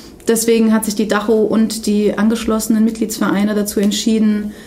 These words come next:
eine große Sitzung zu gestalten. Die soll ungefähr sechzig bis neunzig Minuten dauern. Da kann jeder, der möchte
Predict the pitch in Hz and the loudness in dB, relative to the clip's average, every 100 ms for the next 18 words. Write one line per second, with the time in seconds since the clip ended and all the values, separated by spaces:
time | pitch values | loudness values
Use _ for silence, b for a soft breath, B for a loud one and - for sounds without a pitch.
0 | B B - 202 214 233 233 - 240 240 | B B -4 0 2 0 0 0 0 0
1 | 214 233 - 233 233 233 - 208 202 208 | 0 -2 0 0 2 0 -2 -4 -2 -2
2 | 196 226 254 247 247 247 220 202 208 208 | 0 0 2 4 4 4 2 0 0 2
3 | 226 226 214 208 208 - 214 214 214 202 | 0 0 -2 -2 -4 -8 -8 -4 0 0
4 | 214 - 220 220 220 202 190 214 233 233 | -2 -2 2 2 2 2 2 2 2 4
5 | 240 - - - - - - - - 220 | 2 0 -12 -18 -20 -20 -18 -10 -6 -2
6 | 214 214 220 240 233 226 214 202 214 - | 2 4 4 4 2 4 4 4 2 0
7 | 240 240 | 0 0